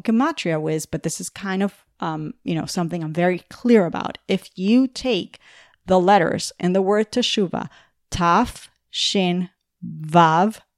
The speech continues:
beis, and hey, again, the Hebrew letters, and you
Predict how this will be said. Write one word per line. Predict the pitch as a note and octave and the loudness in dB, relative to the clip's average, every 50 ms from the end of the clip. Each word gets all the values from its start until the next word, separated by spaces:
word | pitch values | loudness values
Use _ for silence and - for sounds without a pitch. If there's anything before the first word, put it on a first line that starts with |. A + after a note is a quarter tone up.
| _ _ - | _ _ -14
beis, | E3 D#3+ D#3+ - E3+ D#3+ E3 F#3+ A3 - - - - _ _ - | -14 -4 2 4 4 4 4 2 -2 -4 -6 -10 -12 _ _ -4
and | F#3 F#3 E3 | -4 -4 -2
hey, | E3+ G#3+ A3+ E3 - - A3+ A3+ - _ - | 2 2 2 2 2 0 -2 -4 -8 _ -6
again, | F#3 E3+ F3 D#3+ D3 | -4 -4 -4 -4 -4
the | D3 | -8
Hebrew | - - - F#3+ A3+ C#4+ D#4 C4+ B3+ A3 F#3+ | -8 -6 -2 2 4 4 4 4 4 2 2
letters, | D#3+ E3 - - - F#3+ A#3 B3+ - - - - - - - | 2 0 -2 -2 0 -2 -2 -2 -4 -10 -20 -20 -20 -14 -8
and | - D#3 D#3+ D#3 | -6 -4 -2 -2
you | D#3+ E3 | -2 -4